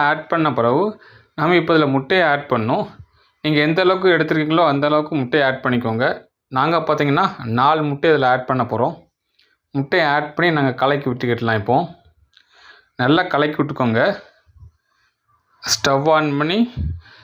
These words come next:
குழி பணியார கல்லை வச்சு அதை லைட்டா காய விட்ட பிறகு எண்ணெயை அதுல அப்ளை பண்ணிக்கோங்க. இப்போ முட்டையை நல்லாவே ஷேக் பண்ணிக்கோங்க. அந்த முட்டையை அந்த குழி பணியார கல்ல one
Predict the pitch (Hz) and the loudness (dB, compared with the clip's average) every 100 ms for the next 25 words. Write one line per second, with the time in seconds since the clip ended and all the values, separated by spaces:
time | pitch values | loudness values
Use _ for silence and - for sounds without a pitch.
0 | _ _ - 190 226 - 160 151 156 147 | _ _ 0 2 0 -2 0 2 2 2
1 | 135 131 151 151 139 180 208 208 - _ | 0 2 2 2 0 0 0 -2 -16 _
2 | - 135 139 143 185 - 135 170 160 160 | -2 2 2 0 -4 0 2 4 2 0
3 | 135 143 151 131 135 156 143 135 110 139 | 0 2 2 2 0 2 2 2 0 0
4 | 139 117 117 110 110 165 175 - _ _ | 0 0 0 0 0 0 -2 -14 _ _
5 | _ _ _ _ _ _ _ 143 185 160 | _ _ _ _ _ _ _ -2 0 2
6 | 147 147 180 151 156 175 160 160 165 - | 0 0 0 2 2 2 0 0 0 0
7 | 160 147 120 113 143 185 - - - - | -2 0 0 2 0 -2 -4 -2 -2 -4
8 | - _ _ _ _ _ - 147 143 143 | -14 _ _ _ _ _ -8 0 2 2
9 | 139 185 160 170 156 147 - - 185 220 | 2 0 2 2 0 -2 -6 -2 0 0
10 | 226 160 160 156 147 143 143 180 196 - | -2 0 0 0 0 0 2 2 0 -6
11 | - - _ _ 143 156 | -20 -20 _ _ -2 2